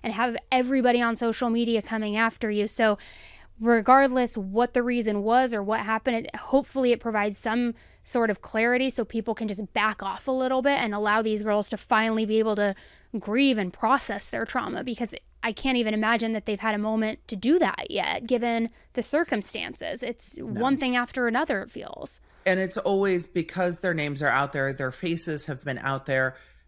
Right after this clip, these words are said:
Speaker 2: This is going to be something that five, ten, fifteen, twenty years from now, people are still gonna be like, "Oh, wait, weren't you the roommate from"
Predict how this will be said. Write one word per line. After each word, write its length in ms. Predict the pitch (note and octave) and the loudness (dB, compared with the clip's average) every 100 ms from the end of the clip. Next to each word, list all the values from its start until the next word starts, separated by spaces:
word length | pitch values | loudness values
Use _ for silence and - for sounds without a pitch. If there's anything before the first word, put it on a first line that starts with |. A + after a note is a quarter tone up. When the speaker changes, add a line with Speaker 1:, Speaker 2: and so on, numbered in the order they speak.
| - | -20
Speaker 2:
This 360 | C#3 D#3+ F#3 A#3 | -4 0 0 -2
is 160 | A3 | -4
going 280 | F#3+ F#3 F3 | -2 -2 -2
to 60 | D3+ | -4
be 200 | D#3 D3+ | -4 -4
something 540 | E3+ D3 D#3 D3 D3 | -4 -4 -4 -4 -4
that 180 | C3+ - | -4 -4
five, 420 | D#3+ D3 C#3 C3+ | 0 0 0 -4
ten, 420 | - D#3 C#3+ C#3 | -6 -4 -2 -4
fifteen, 500 | B2+ - D3+ - C#3+ | -6 -6 -6 -4 -6
twenty 300 | C3 - E3+ | -6 -4 -2
years 280 | D#3+ D#3+ D#3 | 0 0 -2
from 140 | - D3 | -4 -2
now, 140 | C3+ | -2
people 260 | - E3+ F#3 | -2 -2 -2
are 80 | |
still 180 | F3 F#3 | -2 -4
gonna 140 | E3 D#3+ | -4 -2
be 100 | E3 | -2
like, 180 | D#3+ - - - _ - | -2 -8 -20 -20 _ 2
"Oh, 160 | C#4 | 2
wait, 340 | C4 D#4 A#3 - | 2 2 0 0
weren't 320 | F#3+ A3+ - | 0 0 -2
you 80 | C#4+ | 0
the 120 | B3 | 0
roommate 460 | F#3 F3+ G#3 G#3 | 0 -2 -2 -6
from" 560 | - - F3 E3 E3 | -6 0 2 2 0